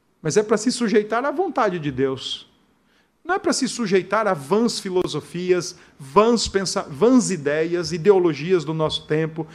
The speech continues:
vãos pensamentos. Pessoas hoje estão vivendo uma neurose que eu nunca vi igual. Ah, e eu dou graças a Deus porque eu vivi pra ver isso. As pessoas estão vivendo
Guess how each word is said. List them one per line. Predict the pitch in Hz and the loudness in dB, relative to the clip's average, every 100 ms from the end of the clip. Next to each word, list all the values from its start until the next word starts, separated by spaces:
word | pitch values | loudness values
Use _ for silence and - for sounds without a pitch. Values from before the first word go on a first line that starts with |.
| - - | -20 -14
vãos | 165 233 262 285 - | 0 4 6 4 2
pensamentos. | - 196 - 160 143 160 165 175 160 - - - _ _ | 2 0 0 -4 -2 -2 -2 -4 -6 -10 -20 -20 _ _
Pessoas | 143 - 277 208 202 | -10 -2 2 4 4
hoje | 220 208 | 2 0
estão | 240 214 | 0 0
vivendo | 185 220 254 | 0 -2 0
uma | 233 240 | 0 2
neurose | 233 160 170 202 185 131 123 123 - | 0 2 2 2 2 -2 -6 -10 -2
que | 214 | 0
eu | |
nunca | 214 254 180 | 2 0 -4
vi | 131 160 | -6 -10
igual. | 120 135 127 127 110 - _ _ _ _ _ | -6 -4 -4 -6 -10 -16 _ _ _ _ _
Ah, | 190 185 | -8 -6
e | 170 180 | -2 0
eu | 175 | 0
dou | 139 160 | -2 -4
graças | 185 285 320 | -2 -4 -4
a | 320 | -4
Deus | 269 277 | -4 -4
porque | 226 - | -4 0
eu | 220 | 0
vivi | 208 170 220 | 0 -4 -2
pra | 285 | -2
ver | 233 311 233 | -2 -4 -4
isso. | 196 - - _ _ _ _ _ | -6 -8 -18 _ _ _ _ _
As | - | -10
pessoas | 208 349 269 | -2 2 2
estão | 208 285 | 0 -2
vivendo | 208 180 262 226 | -2 0 0 -2